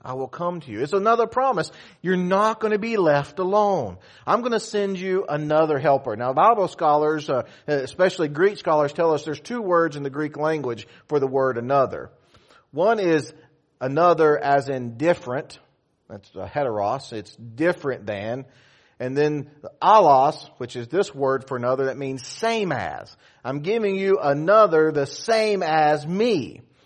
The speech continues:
It, it's the example if, if I was to have apples up here and I say, "Well, here's my apple, I'm gonna give you another," and you had an apple, apple and apple, they're the same.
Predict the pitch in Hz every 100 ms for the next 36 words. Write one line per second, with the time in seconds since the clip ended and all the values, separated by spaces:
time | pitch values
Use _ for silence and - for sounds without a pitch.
0 | _ - _ 120 123 101 120 143 131 120
1 | 139 151 151 139 131 123 - - _ 120
2 | 135 165 165 151 143 135 135 - 147 156
3 | 135 135 - 160 156 135 131 127 113 156
4 | 175 156 160 139 143 143 147 139 143 139
5 | 175 151 123 139 190 160 151 143 127 -
6 | - 123 143 190 175 147 139 196 196 170
7 | 165 147 - _ - 110 - 196 190 135
8 | 120 131 156 139 139 156 - 240 247 233
9 | 165 98 69